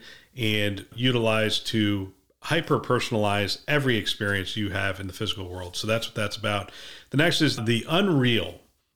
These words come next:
And this is an interesting one. And really what this is about is the fact that we are starting to create a lot of synthetic data,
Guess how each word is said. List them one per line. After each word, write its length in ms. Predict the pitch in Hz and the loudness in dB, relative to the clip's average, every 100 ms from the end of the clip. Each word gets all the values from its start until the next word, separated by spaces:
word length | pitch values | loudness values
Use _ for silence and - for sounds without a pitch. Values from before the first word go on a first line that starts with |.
| - | -4
And 160 | 127 123 | 2 4
this 160 | 180 | 4
is 120 | 175 135 | 4 2
an 180 | 123 - | 0 0
interesting 560 | 151 156 151 139 113 98 | 0 2 2 2 2 2
one. 220 | 98 98 | 0 0
And 180 | 113 117 | 0 2
really 240 | 151 180 | 4 4
what 160 | 135 117 | 4 4
this 160 | 127 | 2
is 140 | 120 107 | 2 0
about 420 | 104 107 104 101 - - - - - _ | 2 2 2 -2 -14 -20 -20 -20 -20 _
is 680 | 120 117 117 113 107 - - | 0 4 4 4 2 -2 -6
the 100 | 113 | -2
fact 380 | - 147 143 131 | 0 2 2 2
that 460 | 117 110 110 - - | 4 2 0 -8 -6
we 160 | 131 143 | 2 6
are 160 | 147 127 | 6 4
starting 280 | - 139 | 2 2
to 80 | 123 | 0
create 320 | 117 123 120 | 0 2 4
a 20 | 113 | 4
lot 200 | 110 110 | 4 2
of 60 | |
synthetic 520 | - 107 104 104 101 | 0 -2 -2 -2 0
data, 480 | 139 151 147 143 139 | 2 4 4 4 0